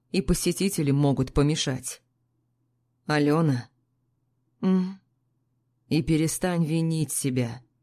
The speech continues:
Если бы Снежанна сама не привела тебя, все было бы совершенно иначе. Это во-первых.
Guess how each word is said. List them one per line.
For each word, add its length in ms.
Если 340
бы 140
Снежанна 580
сама 460
не 140
привела 500
тебя, 360
все 240
было 280
бы 100
совершенно 640
иначе. 560
Это 320
во-первых. 680